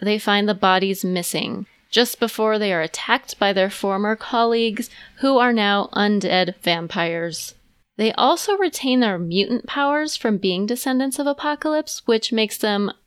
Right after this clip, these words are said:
really dangerous and scary. So they're vampire mutants. Scary combination. It's like fast zombies. You just don't want to see it.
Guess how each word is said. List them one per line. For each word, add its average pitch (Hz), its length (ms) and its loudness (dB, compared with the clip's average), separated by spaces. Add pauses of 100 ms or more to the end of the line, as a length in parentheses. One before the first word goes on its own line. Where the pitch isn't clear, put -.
really 254 400 2
dangerous 175 500 -2
and 170 80 -6
scary. 165 460 -4 (400)
So 214 220 -4
they're 190 460 0 (100)
vampire 220 560 0
mutants. - 580 -6 (220)
Scary 254 340 2
combination. 202 680 -2 (240)
It's - 220 0
like 202 380 2
fast 202 420 0
zombies. 165 560 -2
You 208 60 -10
just 208 180 -6
don't 190 160 0
want 180 140 -2
to 170 60 -6
see 160 200 -6
it. - 140 -8